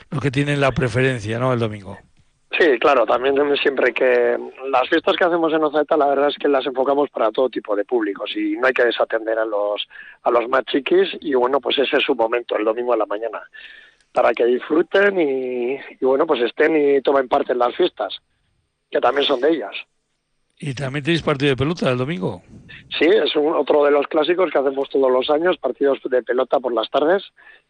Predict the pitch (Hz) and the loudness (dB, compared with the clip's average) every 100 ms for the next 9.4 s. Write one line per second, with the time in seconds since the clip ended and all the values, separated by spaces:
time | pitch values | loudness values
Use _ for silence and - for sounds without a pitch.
0 | _ _ _ 202 170 143 131 123 120 135 | _ _ _ 2 4 4 2 2 0 2
1 | 139 131 123 117 147 139 180 160 160 147 | 2 2 0 0 0 2 2 2 2 0
2 | - 131 127 135 135 139 127 131 135 - | 2 2 0 -2 0 0 0 -6 -10 -6
3 | 143 135 127 123 127 123 123 139 - 175 | 0 2 2 4 2 2 0 0 0 2
4 | 147 120 117 117 120 113 120 120 117 123 | 2 2 0 -2 -8 -4 -2 -2 -2 -2
5 | - 143 208 - - - - - _ _ | 0 2 0 -4 -20 -20 -20 -20 _ _
6 | _ _ _ _ _ _ _ _ 185 160 | _ _ _ _ _ _ _ _ 2 4
7 | 147 135 139 143 175 143 131 170 160 139 | 4 4 4 2 2 2 2 2 2 0
8 | 135 131 131 131 160 160 - 135 131 127 | -2 0 0 -2 -2 -2 -2 -2 -2 -2
9 | 127 175 135 107 | 0 0 -2 -8